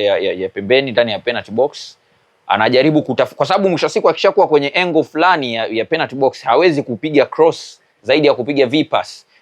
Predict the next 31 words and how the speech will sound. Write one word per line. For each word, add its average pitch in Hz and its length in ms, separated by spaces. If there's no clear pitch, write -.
Kwa 135 100
hiyo 160 120
hutakiwi 147 500
kuwa 135 220
sam-, 139 200
kwenye 131 260
mstari 151 380
mmoja 147 340
na, 120 260
na 113 100
beki, 117 300
beki, 123 420
beki 139 240
wa, 110 200
wa 101 160
opponent. 101 480
Unatakiwa 143 420
uwape, 147 560
uwarudi 139 500
nyuma 170 260
kidogo 123 520
katika 117 320
sehemu 156 500
ambayo, 143 440
eh, 120 400
utakuwa 127 420
free 151 300
kuweza 139 240
kupokea 120 440
ile 120 180
pass - 540